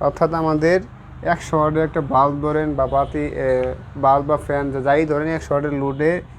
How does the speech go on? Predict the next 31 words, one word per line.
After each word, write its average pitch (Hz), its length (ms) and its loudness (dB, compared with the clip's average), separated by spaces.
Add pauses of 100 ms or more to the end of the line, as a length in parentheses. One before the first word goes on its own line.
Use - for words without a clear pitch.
(180)
লোড 147 260 0
যদি 156 180 2
লাগাই, 156 440 2
আমাদের 143 340 0
পাওয়ার 156 180 2
ফ্যাক্টর 147 240 -4
যদি 147 160 -2
জিরো 139 260 -2
পয়েন্ট 151 220 0
নাইন 147 220 0
থাকে, 160 380 0 (360)
তাহলে 147 260 2
আমাদের 151 360 0
অ্যাম্পিয়ার 170 420 -2
আসতেছে 147 420 -2
কত? 185 380 -2 (580)
জিরো 147 280 2
পয়েন্ট 175 220 0
ফোর 160 360 2
এইট 151 260 -6 (100)
থ্রি, 135 280 -4 (840)
জিরো 139 280 0
পয়েন্ট 165 440 0 (200)
ফোর 151 540 0
এইট 151 300 0 (720)
থ্রি 147 240 -2
অ্যাম্পিয়ার 151 480 0 (180)
আমাদের 147 440 0 (140)
সেই 147 140 0
লোডে 143 320 2
নিবে। 156 280 0